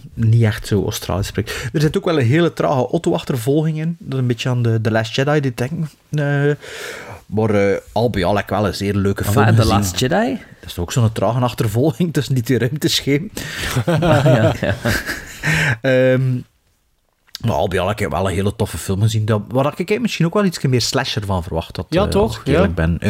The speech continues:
Speaker 1: ja. Maar dat is het dus niet. En, eh, ja, het is, het is, ja, het grote jammer aan die film is dat einde.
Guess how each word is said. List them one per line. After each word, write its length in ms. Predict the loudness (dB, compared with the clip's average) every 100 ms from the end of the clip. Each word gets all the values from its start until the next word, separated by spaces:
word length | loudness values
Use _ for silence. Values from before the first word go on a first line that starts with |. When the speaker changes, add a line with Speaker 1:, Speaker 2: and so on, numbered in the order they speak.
| 0 0
Speaker 1:
ja. 120 | -4 -8 -16 -16 -10
Maar 120 | -2 0
dat 140 | 2
is 100 | 2
het 120 | 0
dus 140 | 0 2
niet. 240 | 2 2
En, 280 | 2 2 2
eh, 360 | 2 4 2 0 -10 _ _ _ _ _ _ 0
ja, 160 | 2 0
het 160 | -2
is, 140 | -2 -2
het 100 | -2
is, 300 | -2 -4 -4
ja, 180 | -2 -2
het 100 | 0
grote 420 | 2 2 2 2
jammer 260 | 2 2 2
aan 100 | 0
die 100 | 0
film 180 | 0
is 80 | 2
dat 180 | 0 0
einde. 340 | 0 0 -2